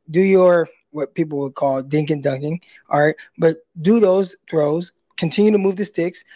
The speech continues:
make a play here and there with your legs. And when we get into the forty-niners weaponry that they actually have,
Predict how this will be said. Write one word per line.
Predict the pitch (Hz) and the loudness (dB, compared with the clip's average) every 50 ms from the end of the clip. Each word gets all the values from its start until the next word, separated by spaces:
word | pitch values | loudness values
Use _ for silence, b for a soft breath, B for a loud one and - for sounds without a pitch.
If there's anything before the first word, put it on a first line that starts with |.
| b b b _ | b b b _
make | 175 180 190 - | 0 0 0 0
a | 208 | -2
play | - - 214 202 196 185 | -2 0 2 2 2 2
here | 190 185 180 | 2 0 0
and | 185 185 | 2 2
there | 180 175 | 0 0
with | 170 - - | -2 -2 -4
your | 156 151 | -2 0
legs. | 175 196 190 165 151 147 - b b b b _ _ _ - | 2 2 2 2 0 -4 -10 b b b b _ _ _ -4
And | 180 175 170 165 160 160 151 156 | -2 0 0 0 0 -2 -2 -2
when | 160 156 | 0 0
we | 170 190 | 0 0
get | 175 175 180 190 | 0 0 0 -2
into | 190 180 - 190 175 | -2 -2 -2 -2 -2
the | 156 151 165 165 156 151 | -2 -2 -2 -2 -2 -2
forty-niners | - - 180 175 175 175 170 165 160 147 139 | -2 -2 0 0 0 0 0 0 0 -2 -2
weaponry | 143 160 190 190 196 170 156 151 147 | -2 -2 -2 -2 -4 -4 -4 -4 -4
that | 143 147 147 139 | -4 -4 -4 -4
they | 165 156 147 | -2 -2 -2
actually | 147 139 160 151 - - 147 139 | -2 -4 -4 -6 -8 -8 -8 -4
have, | 143 160 180 190 185 151 139 135 | 0 2 2 2 2 2 0 -4